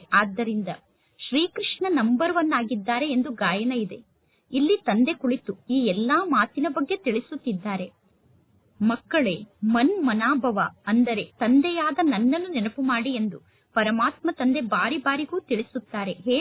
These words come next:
ಆತ್ಮರೇ, ನಿಮ್ಮ ತಂದೆಯನ್ನು ನೆನಪು ಮಾಡಿ. ಮಕ್ಕಳಂತೂ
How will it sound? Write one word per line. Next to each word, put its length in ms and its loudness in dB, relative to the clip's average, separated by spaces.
ಆತ್ಮರೇ, 580 -4
ನಿಮ್ಮ 240 4
ತಂದೆಯನ್ನು 580 0
ನೆನಪು 300 -2
ಮಾಡಿ. 320 -2
ಮಕ್ಕಳಂತೂ 720 0